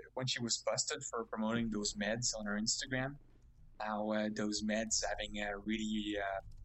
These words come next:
I think, negative or just weird side effects. And she was promoting this, this med-, these medicines. And it's like, is, isn't it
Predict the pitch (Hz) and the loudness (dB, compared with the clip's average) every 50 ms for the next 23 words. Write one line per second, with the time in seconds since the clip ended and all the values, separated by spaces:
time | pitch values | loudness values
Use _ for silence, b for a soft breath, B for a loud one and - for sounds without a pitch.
0 | - - - - - - 120 110 107 104 101 107 113 127 135 151 160 165 160 156 | -14 -8 -6 -4 -2 0 0 2 2 2 2 2 2 2 2 2 0 0 -2 -4
1 | - - - 120 110 110 110 110 101 - - - 113 120 123 127 123 - 117 117 | -4 -2 -2 0 0 0 0 2 2 2 2 2 0 0 2 2 2 2 2 2
2 | 139 139 139 - - - - - - - - - - - - - - - - - | 2 0 0 -2 -2 0 0 0 0 0 -4 -10 -16 -18 -16 -16 -14 -14 -2 0
3 | - 120 120 123 120 127 117 117 117 117 - 113 110 113 120 127 123 120 113 107 | 2 2 4 2 2 2 2 2 2 2 2 2 2 2 2 2 2 2 2 2
4 | 107 104 - - - 107 - - - - 110 107 104 104 107 104 - - - - | 2 2 0 0 -2 0 0 0 0 -2 -2 -2 -2 0 0 -2 -2 -2 -8 -6
5 | - 110 110 110 - - - 113 135 156 131 - - - - - - - - - | -4 -2 -2 0 -2 -4 -2 -2 -2 0 2 0 0 -2 -2 -4 -4 -4 -4 -6
6 | - - - - - - - - 117 120 - - - - - - 226 294 | -14 -14 -14 -14 -18 -16 -2 -2 0 0 0 -2 -2 -4 -4 -4 -4 -6